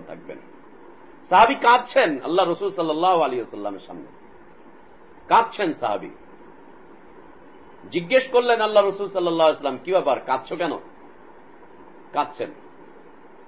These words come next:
অনেক সময় অনেক সাহাবীরা কাঁদছেন, সাহাবীকে জিজ্ঞেস করছেন, "কাঁদছো কেন?"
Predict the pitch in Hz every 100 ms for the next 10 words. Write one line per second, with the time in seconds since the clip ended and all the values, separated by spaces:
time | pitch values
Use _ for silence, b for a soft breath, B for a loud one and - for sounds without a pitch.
0 | - - - - - - - - - -
1 | - - - - - - 160 233 233 208
2 | 190 180 196 - 156 147 139 127 113 -
3 | 107 80 - - - - - - - -
4 | 147 156 147 131 131 143 131 113 104 101
5 | 127 - 104 92